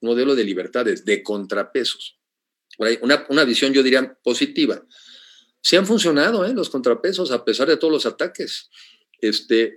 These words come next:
el Senado de la República ha sido capaz de, de controlar o contener algunas reformas constitucionales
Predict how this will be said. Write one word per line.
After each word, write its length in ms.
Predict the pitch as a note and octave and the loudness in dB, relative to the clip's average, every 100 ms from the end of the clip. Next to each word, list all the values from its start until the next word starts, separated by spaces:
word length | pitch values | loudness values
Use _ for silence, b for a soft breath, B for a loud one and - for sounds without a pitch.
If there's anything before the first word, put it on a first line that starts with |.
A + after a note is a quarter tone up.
| A#2 | -2
el 80 | G#2+ | -2
Senado 360 | - A2 B2+ | -2 0 2
de 80 | C#3 | 4
la 100 | C3 | 4
República 520 | A#2+ - B2+ C3+ C3+ | 2 2 0 0 0
ha 20 | G#2+ | 0
sido 240 | A#2+ A#2+ | 0 0
capaz 460 | A#2+ G2+ G#2+ A#2+ B2+ | -2 -4 -2 -2 0
de, 320 | A2+ F#2+ F#2 | 0 0 -2
de 240 | - F#2+ | -4 -4
controlar 560 | F#2+ G#2 G#2 G#2 G#2+ B2+ | -2 -4 0 0 2 2
o 100 | B2 | 0
contener 460 | G2 F#2 G2 A2 A#2 | -4 -10 -4 -2 0
algunas 340 | G#2 A#2 A2+ | -2 -2 -2
reformas 380 | F#2+ G#2+ A#2+ A2+ | -4 -4 -4 -4
constitucionales 1080 | G2 - - F#2 F#2+ G2 G#2 D3+ D#3+ - | -8 -10 -12 -10 -8 -6 -4 -2 -4 -8